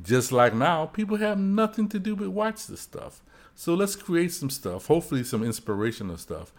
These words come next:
uh, some uplifting stuff to help people, you know, get encouraged, not just to make it through these hard times, but to make some money. Money always makes people feel good. Ask your next door millionaire.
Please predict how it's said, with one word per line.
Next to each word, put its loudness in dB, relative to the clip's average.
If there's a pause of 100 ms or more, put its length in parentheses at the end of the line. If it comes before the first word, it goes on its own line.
(180)
uh, -6
some -2
uplifting 2
stuff -10 (340)
to -2
help 2
people, -2 (180)
you 0
know, 4
get 2
encouraged, 2
not 0
just -6
to 0
make 0
it -6
through -4
these -4
hard 0
times, -4 (200)
but -6
to -2
make 2
some -8
money. 0 (240)
Money 6
always 10
makes -6
people -6
feel -10
good. -12 (340)
Ask 4 (320)
your 4
next 2
door 4
millionaire. -2